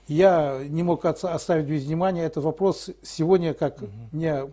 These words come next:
Speaker 1: приятно сказать, что благодарили жителей, звонили мне, что благодарили за то, что вопрос решен.
Speaker 2: Мгм.
Speaker 1: И мне, значит, э, мы <clears throat> вопрос это решаем и будем в дальнейшем,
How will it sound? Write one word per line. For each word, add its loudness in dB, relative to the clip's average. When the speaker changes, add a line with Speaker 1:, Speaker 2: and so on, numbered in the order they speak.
Speaker 1:
приятно -2
сказать, -2
что -4
благодарили 0
жителей, -2
звонили -2
мне, -4
что -14
благодарили 0
за -4
то, -6
что -10
вопрос -4
решен. 0
Speaker 2:
Мгм. -12
Speaker 1:
И 0
мне, -2
значит, -4
э, -6
мы -4
<clears throat> -12
вопрос -2
это -4
решаем -2
и -8
будем -4
в -8
дальнейшем, -6